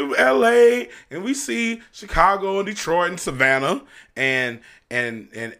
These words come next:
all of these places in between, it's a lot of white folks out there, more white folks than we've ever seen at Black Lives Matter protests, you know?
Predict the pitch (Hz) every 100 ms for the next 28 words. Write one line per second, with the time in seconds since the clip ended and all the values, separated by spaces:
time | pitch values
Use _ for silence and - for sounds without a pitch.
0 | - 175 202 202 202 190 175 156 160 147
1 | - 160 156 127 - 127 127 139 143 -
2 | - _ _ 110 110 95 _ _ _ _
3 | 110 123 110 117 101 104 95 95 95 92
4 | _ _ - 120 143 123 110 113 98 104
5 | 104 101 101 95 92 107 92 90 85 92
6 | 82 82 82 95 82 80 73 - - -
7 | - 92 101 104